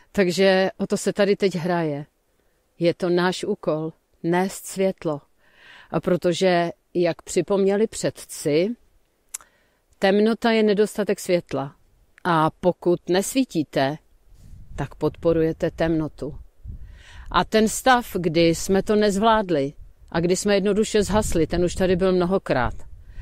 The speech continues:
A teď je na čase, aby se to prostě už nestalo. Eh, taky říkali, že, eh, když zhasneme, tak jsme tady vlastně zbytečně.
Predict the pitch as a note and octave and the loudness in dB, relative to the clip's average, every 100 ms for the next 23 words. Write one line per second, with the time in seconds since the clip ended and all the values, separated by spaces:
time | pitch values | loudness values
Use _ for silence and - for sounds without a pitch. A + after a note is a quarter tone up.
0 | - - - D#3+ G3+ A3+ A3 F#3+ - F#3 | -14 -8 -4 0 2 2 2 0 0 -2
1 | - E3+ F3 G#3 - - - - - D#3+ | 2 2 2 0 -8 -16 -16 -20 -4 0
2 | F3 - F3 E3 E3+ - D3+ E3 E3 D3+ | 0 0 0 0 0 0 -2 -2 -2 -2
3 | - E3+ D#3+ C#3+ - - - - - - | -2 0 0 0 -6 -18 -20 -20 -20 -20
4 | - _ - - - E3+ E3+ E3 D#3 G#3+ | -20 _ -20 -14 -2 2 4 2 2 -2
5 | G#3 A#3+ G#3 G#3 A#3+ A#3 A#3+ G3+ A3+ A3 | 2 2 2 2 4 6 6 4 2 4
6 | A3 G3+ - - - - - G#3 F#3 G#3 | 4 2 -6 -12 -12 -8 -2 0 2 0
7 | A3 G#3 A3 - A3 G#3 G#3+ A#3 A#3 - | 0 2 0 2 2 4 4 2 -2 -4
8 | B3+ - C4 B3 A#3 A3 G3+ - F#3 D3 | -4 0 2 4 4 4 0 -2 -4 -2
9 | C#3 C3 B2 - C3+ C3+ | -4 -4 -6 -4 -6 -6